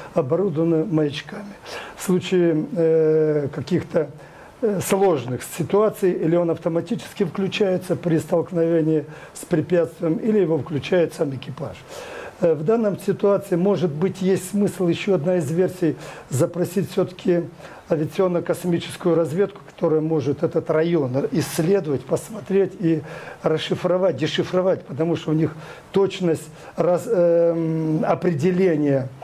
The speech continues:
э, на местности предмета очень высока. Я не знаю, пользовались это или нет, э, служба, э, поисковая служба или нет, но я бы считал, что в данном районе, когда,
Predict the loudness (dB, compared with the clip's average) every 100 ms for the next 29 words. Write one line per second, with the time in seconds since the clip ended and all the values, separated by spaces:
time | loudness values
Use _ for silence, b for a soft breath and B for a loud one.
0 | B B 0 2 2 2 2 2 0 -2
1 | -4 -4 0 0 2 2 2 0 2 0
2 | 0 0 -4 -2 0 2 0 0 0 0
3 | 2 0 2 0 0 -2 -2 2 2 4
4 | 2 0 B B B B 0 0 2 2
5 | 2 2 2 2 2 -2 0 0 2 2
6 | 0 0 0 2 2 2 0 2 2 0
7 | 2 0 0 0 -2 B B -2 -2 0
8 | -6 0 -2 -2 -4 -2 0 0 0 2
9 | 2 2 0 -2 0 0